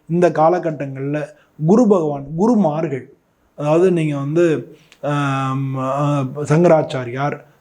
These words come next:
சாய்பாபா, இது மாதிரி குருவா இருக்காங்க இல்லையா, அவங்கள, இல்ல உங்களுக்கு தெரிஞ்ச சித்தர்கள், உங்களுக்கு ஏற்கனவே நீங்க வழிபடக்கூடிய சித்தர்கள், இது மாதிரி வந்து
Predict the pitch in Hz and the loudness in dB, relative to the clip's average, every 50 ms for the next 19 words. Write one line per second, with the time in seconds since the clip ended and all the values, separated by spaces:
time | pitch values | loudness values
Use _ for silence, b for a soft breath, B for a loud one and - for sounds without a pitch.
0 | _ - - 143 156 165 165 151 143 131 120 131 143 151 156 160 170 175 175 170 | _ 0 2 4 4 4 4 2 2 0 0 -2 -2 0 2 2 4 4 4 4
1 | 165 185 214 233 226 214 202 180 156 147 156 147 131 123 120 123 143 160 170 156 | 4 2 4 4 4 4 2 0 -6 -8 -10 -14 -14 -16 -18 -16 -12 -10 -10 -10
2 | 131 - b b b b b 139 156 170 190 202 190 156 139 131 151 190 214 247 | -12 -14 b b b b b 0 2 2 4 4 4 2 0 0 0 2 2 2
3 | 196 190 190 190 180 165 147 - 165 170 180 196 196 170 147 - 151 156 160 165 | 2 2 0 -2 -2 -4 -4 -6 -4 -2 0 0 0 0 -2 -4 -4 -4 -2 -2
4 | 165 147 127 131 147 156 160 - b b b b b b b 165 185 190 185 170 | -2 -2 -2 -4 -4 -6 -6 -8 b b b b b b b 2 4 4 4 6
5 | 165 185 196 196 185 190 185 185 185 190 180 165 156 143 139 143 156 165 160 160 | 4 4 2 2 0 0 -2 -4 -4 -6 -6 -6 -6 -8 -6 -4 -4 -4 -4 -4
6 | 143 135 123 127 135 127 117 - 131 139 143 139 131 123 123 135 143 139 - - | -4 -6 -6 -8 -10 -12 -12 -12 -12 -10 -10 -8 -8 -8 -8 -8 -10 -10 -12 -16
7 | b b b b b b b - 170 196 180 202 208 202 190 180 180 175 170 165 | b b b b b b b 0 2 4 4 4 4 4 2 2 0 0 0 -2
8 | 143 151 170 185 208 202 196 - - | -2 -4 -4 -4 -4 -4 -6 -10 -16